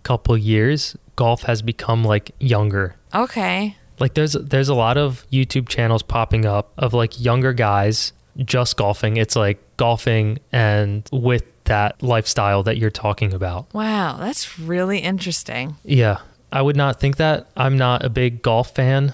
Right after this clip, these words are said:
Speaker 1: I just don't like the
Speaker 2: Waiting.
Speaker 1: the, not just that, it's like the, you have to dress a certain way to play it, and you have to, and if you
Speaker 2: Yeah.
Speaker 1: don't, they kinda, like, frown upon it, and it's just like, I don't, I don't like that.
Speaker 2: Yeah.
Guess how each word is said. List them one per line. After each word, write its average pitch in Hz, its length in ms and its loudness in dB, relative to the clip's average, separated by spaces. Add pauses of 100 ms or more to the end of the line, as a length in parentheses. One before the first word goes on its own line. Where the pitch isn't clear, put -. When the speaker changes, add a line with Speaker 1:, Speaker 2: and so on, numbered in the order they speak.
(120)
Speaker 1:
I 120 120 0
just 139 200 -2
don't 156 220 -2
like 135 300 0
the 110 340 2 (320)
Speaker 2:
Waiting. 170 560 -2 (140)
Speaker 1:
the, 135 320 -2 (100)
not 180 300 -2
just - 180 -4
that, 127 200 2
it's 113 140 -2
like 120 220 -2
the, 107 460 0 (500)
you 123 160 2
have 113 300 -2
to 120 80 0
dress 110 300 0
a 123 60 0
certain 117 320 0
way 110 240 4
to 113 120 -4
play 107 380 2 (120)
it, - 160 -2
and 110 180 0
you 101 80 0
have 101 300 0
to, 98 260 -2 (320)
and - 100 2
if - 60 4
you - 60 2
Speaker 2:
Yeah. - 180 2
Speaker 1:
don't, 123 380 2
they 110 140 2
kinda, 110 300 0
like, 101 220 0
frown 107 360 0
upon 104 360 2
it, 104 220 2
and 110 180 -2
it's 104 140 -4
just - 240 -2
like, 107 140 -4
I 120 100 0
don't, 123 240 -2 (180)
I 131 60 0
don't 123 140 2
like 107 120 4
that. 196 360 0
Speaker 2:
Yeah. 165 40 -18